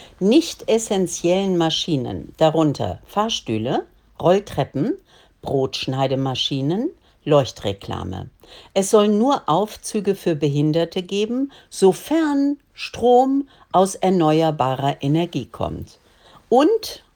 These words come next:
das Privateigentum an Wasser, Land und Wald wird sehr stark eingeschränkt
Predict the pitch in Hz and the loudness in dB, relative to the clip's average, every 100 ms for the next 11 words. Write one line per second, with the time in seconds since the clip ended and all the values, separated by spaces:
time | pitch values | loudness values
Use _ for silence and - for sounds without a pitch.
0 | _ _ _ _ - 156 - - 156 151 | _ _ _ _ -6 -6 -6 -4 -2 0
1 | 165 254 - 180 196 202 190 - 196 185 | -2 -4 -6 -4 -2 -4 -6 -4 -4 -2
2 | - - 135 131 117 151 196 208 220 208 | -6 -8 -6 -4 -4 -6 -6 -8 -6 -8
3 | _ 139 135 139 202 247 - 226 240 - | _ -6 -4 -2 -4 -6 -10 -8 -8 -6
4 | 175 165 135 113 - - - - _ 151 | -4 -2 -4 -6 -10 -20 -20 -20 _ -2
5 | 156 214 247 - _ 139 151 214 240 269 | 2 2 0 -8 _ -6 0 2 0 -4
6 | - - 170 175 190 - - 143 160 180 | -8 -2 -2 0 -4 -10 -4 -2 0 -2
7 | 175 - - 143 147 147 | -4 -6 -4 -4 -4 -6